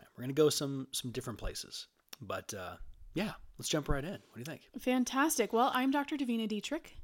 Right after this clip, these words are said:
Speaker 1: And I'm Doctor Galen Dietrich.
Speaker 2: And we come here and we have conversations about the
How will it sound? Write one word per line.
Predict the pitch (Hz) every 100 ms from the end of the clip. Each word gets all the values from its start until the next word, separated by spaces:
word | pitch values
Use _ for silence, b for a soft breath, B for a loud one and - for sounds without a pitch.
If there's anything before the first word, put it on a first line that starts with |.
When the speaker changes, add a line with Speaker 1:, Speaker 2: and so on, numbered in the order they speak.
| - 98
Speaker 1:
And | 107
I'm | 117 113
Doctor | 113 110 104
Galen | 110 143
Dietrich. | 95 85 - - - B B -
Speaker 2:
And | 220 220
we | 214 220
come | 247 233
here | 220
and | 208
we | 208
have | 208 196
conversations | - 208 220 214 196 208 -
about | 180 190 185 - 202
the | 202 190 190